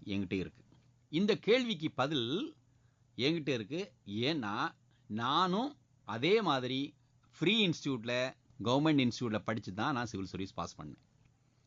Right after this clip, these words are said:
அப்ப அந்த இன்ஸ்டிடியூட்க்கு நம்ம எப்படி போகணும்? என்னென்ன வழிகள்லாம் இருக்கு அப்படின்னா, மூன்று விதமான வழிகள் இருக்கு. ஒன்று, தமிழக அரசால் நடத்தப்படக்கூடிய All India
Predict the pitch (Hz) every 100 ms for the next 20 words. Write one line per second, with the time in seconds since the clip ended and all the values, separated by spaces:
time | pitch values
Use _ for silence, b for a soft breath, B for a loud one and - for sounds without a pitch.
0 | _ _ _ _ _ 123 139 156 175 220
1 | 202 226 277 240 196 156 131 147 123 120
2 | 107 98 90 - _ _ _ b b b
3 | 170 247 247 185 160 165 147 123 113 98
4 | 110 131 151 117 156 165 _ _ _ 92
5 | 151 285 233 190 143 123 107 107 113 92
6 | - - _ _ - 113 180 165 123 160
7 | - b b b b _ - - 107 131
8 | 185 180 165 147 - 147 147 127 120 135
9 | 113 117 - 110 110 113 160 - - -
10 | - - - - 147 160 151 143 143 143